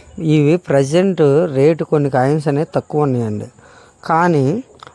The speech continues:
ముందు ముందు భవిష్యత్తులో వాటి ధర అనేది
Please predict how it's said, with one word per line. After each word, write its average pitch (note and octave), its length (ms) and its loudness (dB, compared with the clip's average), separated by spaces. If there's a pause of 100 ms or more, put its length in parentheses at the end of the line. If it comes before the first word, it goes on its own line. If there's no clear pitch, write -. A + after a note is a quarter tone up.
(240)
ముందు G#3+ 280 4 (120)
ముందు F3 280 2 (180)
భవిష్యత్తులో C#3+ 680 0 (760)
వాటి D#3+ 320 2 (120)
ధర C#3 160 0 (120)
అనేది E3 260 0